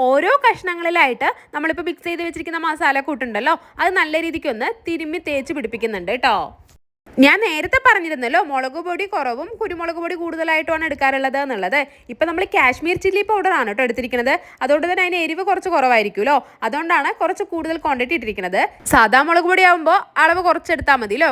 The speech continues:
കുരുമുളക് പൊടി കൂടുതൽ ഇട്ടാൽ മതി. ഐക്കോറ മസാല തിരുമ്മി മാറ്റി വെച്ച ശേഷം നമ്മൾ മത്തിയും പകുതി എടുത്ത് ഫ്രൈ ചെയ്യുന്നുണ്ട്. അപ്പം അതേ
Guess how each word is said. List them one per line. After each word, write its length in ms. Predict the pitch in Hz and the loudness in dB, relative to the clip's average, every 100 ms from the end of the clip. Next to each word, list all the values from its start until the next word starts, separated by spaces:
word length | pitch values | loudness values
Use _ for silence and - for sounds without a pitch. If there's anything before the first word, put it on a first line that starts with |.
| 269 | 0
കുരുമുളക് 420 | 320 311 302 294 302 | -6 -6 -4 -4 -4
പൊടി 120 | 311 302 | -6 -4
കൂടുതൽ 200 | 294 294 | -4 -2
ഇട്ടാൽ 180 | 285 277 | -2 -2
മതി. 140 | 277 285 - _ _ 254 254 | -4 -12 -18 _ _ 4 4
ഐക്കോറ 320 | 269 - 415 539 494 | 4 6 6 6 4
മസാല 260 | 453 427 427 | 6 4 4
തിരുമ്മി 200 | 403 403 381 | 0 0 2
മാറ്റി 200 | 285 262 | 0 0
വെച്ച 140 | 277 294 294 | -4 -2 -4
ശേഷം 260 | 202 247 339 | -2 -2 -2
നമ്മൾ 180 | 262 277 320 | -4 -4 -2
മത്തിയും 420 | 247 240 - 403 480 | -2 -4 -2 -2 0
പകുതി 280 | 392 311 349 302 | -2 -2 -2 0
എടുത്ത് 180 | 262 453 | -2 0
ഫ്രൈ 160 | 349 302 | 0 0
ചെയ്യുന്നുണ്ട്. 400 | 285 247 208 214 392 - - | -4 -6 -2 0 -2 -4 -14
അപ്പം 160 | 226 262 | -2 0
അതേ 220 | 208 269 | 0 0